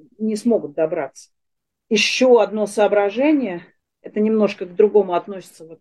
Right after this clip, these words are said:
если вы будете записывать лягушек в разных местах, желательно, если вы там, например, ходили, бродили в одном месте,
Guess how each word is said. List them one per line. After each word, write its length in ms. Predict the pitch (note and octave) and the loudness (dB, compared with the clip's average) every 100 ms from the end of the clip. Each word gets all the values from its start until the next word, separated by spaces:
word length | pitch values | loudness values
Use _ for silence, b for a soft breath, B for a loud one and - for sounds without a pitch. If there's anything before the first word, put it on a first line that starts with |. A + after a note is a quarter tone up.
| _ | _
если 360 | E3 G3 - F3+ | -12 -10 -10 -14
вы 140 | F#3 _ | -16 _
будете 340 | F3 F#3+ E3+ F#3 | -8 -8 -8 -2
записывать 380 | G3 G#3 G3+ G3+ | -2 -2 -4 -4
лягушек 340 | F#3+ G3 - | -4 -6 -6
в 40 | |
разных 360 | G3+ F#3+ F#3+ - | -2 -2 -4 -20
местах, 380 | G3 - D#4+ F#4 _ _ _ _ | -18 -10 -10 -10 _ _ _ _
желательно, 460 | - G#3+ A3 A3 G3+ | 0 2 4 2 -2
если 320 | G3 G#3 G#3 | 0 0 0
вы 100 | G3 | -4
там, 240 | G3 G3 | -6 -10
например, 440 | G3 G3+ G3 G3 F3 | -10 -8 -6 -4 -6
ходили, 500 | - F#3+ F#3+ G3+ F3+ | -6 -10 -6 -6 -4
бродили 520 | F3 F3+ F3+ F#3 F3+ | -4 -2 -4 -2 -2
в 60 | F#3 | -2
одном 340 | F#3+ B3+ C4 | -2 -2 0
месте, 420 | G3+ D#3+ - C#3 | -2 -4 -10 -20